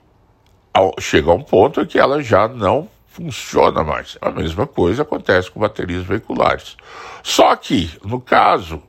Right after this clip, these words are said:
do, dos carros, dos veículos elétricos, isso é um problema,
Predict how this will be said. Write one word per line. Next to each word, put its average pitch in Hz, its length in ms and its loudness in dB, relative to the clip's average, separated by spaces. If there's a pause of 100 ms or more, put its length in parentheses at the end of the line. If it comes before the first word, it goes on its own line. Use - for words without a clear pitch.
(300)
do, 85 460 -10
dos - 280 -14
carros, 76 520 -2
dos 78 160 -12
veículos 78 460 -6
elétricos, 80 540 -2
isso 110 220 -6
é - 40 2
um 175 60 -8
problema, 135 540 -2